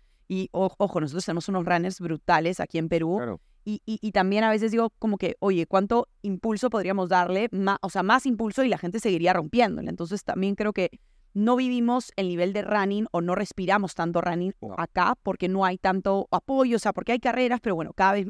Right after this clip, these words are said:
Speaker 1: más, eso sí hay que, hay que, em, aplaudir. Sin embargo, creo que no al punto de Estados Unidos. O sea, Estados Unidos tú tienes una lista, Miami,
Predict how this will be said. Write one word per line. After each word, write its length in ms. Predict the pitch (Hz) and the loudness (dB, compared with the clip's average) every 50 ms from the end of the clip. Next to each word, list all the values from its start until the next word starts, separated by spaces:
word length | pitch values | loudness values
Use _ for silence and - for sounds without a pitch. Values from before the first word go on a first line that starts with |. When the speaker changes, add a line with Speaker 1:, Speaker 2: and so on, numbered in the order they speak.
| - - | -4 -2
Speaker 1:
más, 300 | 190 170 - - - - | -2 0 0 -2 -4 -6
eso 240 | - 180 - 180 170 | -8 -6 -6 -4 -6
sí 240 | - - 180 175 - - | -4 -4 -4 -4 -2 -2
hay 100 | 170 165 | -4 -2
que, 240 | - 175 175 175 - _ _ _ _ _ _ - | 0 -2 -2 -2 -4 _ _ _ _ _ _ 0
hay 160 | 185 185 185 | 0 0 2
que, 320 | - 190 185 185 185 185 - | 2 0 2 2 0 0 0
em, 480 | 185 175 170 160 156 151 156 151 156 - | 0 0 0 0 0 -2 -4 -4 -4 -4
aplaudir. 500 | - - 180 170 165 165 160 185 262 - _ _ _ _ | -4 -2 0 0 0 0 0 -2 -4 -6 _ _ _ _
Sin 220 | _ - 240 208 208 | _ -2 -2 0 0
embargo, 460 | 196 202 202 208 208 214 214 220 220 | 2 2 2 2 2 2 0 -2 -2
creo 180 | - 208 220 | -2 -2 -2
que 100 | - 240 | -2 -2
no 200 | 220 196 196 190 | 0 0 2 2
al 100 | 185 185 | 2 2
punto 260 | - - 190 185 185 196 | 0 -2 -4 -2 0 0
de 60 | 185 | 0
Estados 260 | - - 160 151 - | 0 0 -2 0 -2
Unidos. 220 | 165 170 170 160 | -2 -2 -2 -2
O 20 | 143 | -4
sea, 120 | 156 147 | -6 -8
Estados 280 | 143 - - 208 214 196 | -6 -2 0 0 0 2
Unidos 160 | 196 196 - | -2 -4 -4
tú 80 | - 185 | -4 -4
tienes 200 | 208 202 180 196 | -4 -4 -2 -2
una 120 | 202 196 | 0 0
lista, 380 | 196 196 196 - - 202 - 185 | 0 0 -2 -2 -4 -4 -2 -2
Miami, 580 | 190 190 185 190 208 226 233 240 254 262 - | 0 0 0 2 2 2 4 4 2 0 -2